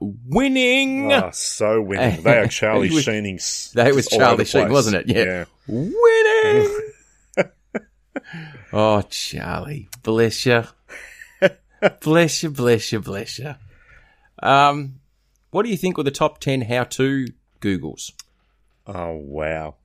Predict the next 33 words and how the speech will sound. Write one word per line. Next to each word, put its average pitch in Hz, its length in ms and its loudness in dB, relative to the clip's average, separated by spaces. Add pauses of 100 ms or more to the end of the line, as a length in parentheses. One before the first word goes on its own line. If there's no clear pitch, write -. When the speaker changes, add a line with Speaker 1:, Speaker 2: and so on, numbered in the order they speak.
(120)
Speaker 2:
How-to 95 560 -4
Googles. 80 560 -10 (360)
Speaker 1:
Mm. 139 520 2
Speaker 2:
Um, 135 720 2 (2500)
<laughs> 139 60 -4 (500)
I 165 120 6 (140)
don't 92 300 -2
know. 87 180 -6 (260)
I 139 180 10
have 107 120 6
no 98 600 -2
idea. 87 440 -4 (120)
Speaker 1:
All 92 140 4
right. 78 220 0
Speaker 2:
There, 135 160 8
there's 139 160 0
gonna 151 160 8
Speaker 1:
How 143 40 6
Speaker 2:
be 117 140 4
Speaker 1:
to 139 480 0
Speaker 2:
some 127 120 -4
strange 95 380 -2
ones 87 220 -6
in 95 100 -6
there, 82 160 -4
though. 80 220 -10 (680)
Speaker 1:
opt 139 220 -2
out 131 180 0
of 101 120 -4
My 123 280 2
Health 135 340 -2
Record. 180 440 -2 (1400)
Speaker 2:
Okay. 117 400 -4